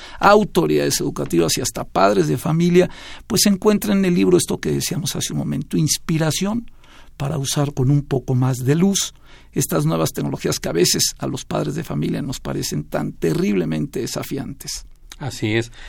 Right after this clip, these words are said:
Speaker 2: Amigos, estamos platicando con Marco Antonio Rigo Lemini. Todavía tenemos libros de obsequio a través de el teléfono. La pregunta es, ¿cómo se transformó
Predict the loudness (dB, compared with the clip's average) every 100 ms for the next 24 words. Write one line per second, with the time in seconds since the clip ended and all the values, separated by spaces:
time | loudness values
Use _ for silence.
0 | -8 0 4 6 4 0 -2 0 0 0
1 | -2 0 2 2 0 0 0 -2 -2 -2
2 | 2 2 2 0 -2 -18 -20 -12 -4 0
3 | 2 2 0 -2 -4 0 2 4 4 2
4 | 2 0 4 2 4 0 2 0 2 0
5 | -2 -6 -4 -2 0 0 0 -2 -2 -2
6 | -2 2 2 2 -2 2 2 0 2 4
7 | 4 2 0 0 0 0 0 0 0 2
8 | 2 2 2 0 0 2 0 0 2 4
9 | 4 0 -2 -2 -2 -2 -4 2 4 4